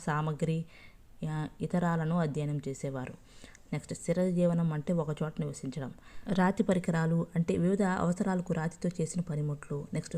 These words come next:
రోలు, రోకలి అంటే వ్యవసాయ ఉత్పత్తులను దంచడానికి ఉపయోగించేవి. నెక్స్ట్, కంచు లోహం అంటే రాగి, టిన్ లోహాల మిశ్రమం.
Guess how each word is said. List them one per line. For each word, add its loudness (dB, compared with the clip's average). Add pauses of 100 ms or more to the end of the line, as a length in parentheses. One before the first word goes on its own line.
రోలు, 4
రోకలి 2
అంటే -2
వ్యవసాయ 2
ఉత్పత్తులను 0
దంచడానికి 0
ఉపయోగించేవి. -2 (500)
నెక్స్ట్, -6
కంచు 2
లోహం 4
అంటే -2
రాగి, 0
టిన్ 0
లోహాల 2
మిశ్రమం. -4